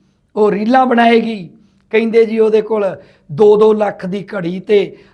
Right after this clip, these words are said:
ਅੱਸੀ ਅੱਸੀ ਹਜ਼ਾਰ ਦੀ ਐਨਕ ਹੈ। ਉਹ ਤਾਂ ਬਈ ਫਿਰ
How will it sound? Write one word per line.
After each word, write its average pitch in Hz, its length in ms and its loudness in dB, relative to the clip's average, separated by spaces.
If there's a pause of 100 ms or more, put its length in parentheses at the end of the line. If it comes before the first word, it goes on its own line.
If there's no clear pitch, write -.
(140)
ਅੱਸੀ 214 320 0
ਅੱਸੀ 220 240 -2
ਹਜ਼ਾਰ 180 340 4
ਦੀ 180 280 -12
ਐਨਕ 165 420 -8
ਹੈ। 147 240 -12 (1000)
ਉਹ 220 180 -2
ਤਾਂ 240 160 2
ਬਈ 220 200 4
ਫਿਰ 233 400 2